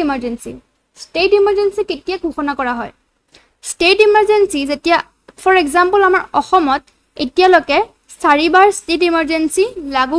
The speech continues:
কৰোৱা হৈছে। কিয় লাগু কৰোৱা হয়? যদিহে আমাৰ ষ্টেটে আমাৰ কনষ্টিটিউশ্যনৰ মতে যদি চলিব নোৱাৰে, ঠিক আছে, যদি আমি mechanism follow' নকৰোঁ,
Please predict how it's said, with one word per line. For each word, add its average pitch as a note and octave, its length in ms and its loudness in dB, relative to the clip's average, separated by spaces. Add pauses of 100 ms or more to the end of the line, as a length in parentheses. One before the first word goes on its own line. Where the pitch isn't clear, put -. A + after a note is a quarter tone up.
কৰোৱা C#4+ 280 2
হৈছে। D#4 240 -4 (880)
কিয় G4 200 4
লাগু F#4 140 2 (100)
কৰোৱা F#4+ 260 2
হয়? C4 160 -2 (100)
যদিহে F4 360 2
আমাৰ G#4+ 160 4 (100)
ষ্টেটে D4 380 -4 (480)
আমাৰ D4+ 160 0 (120)
কনষ্টিটিউশ্যনৰ F4 920 0
মতে C#4 180 -4 (100)
যদি D4+ 160 -2 (140)
চলিব D4+ 260 0 (140)
নোৱাৰে, C#4+ 300 -2 (720)
ঠিক F4 160 -4
আছে, F4+ 180 2
যদি C#4+ 220 0
আমি E4+ 180 2
mechanism D#4 540 0
follow' D#4 280 -2
নকৰোঁ, C#4+ 360 0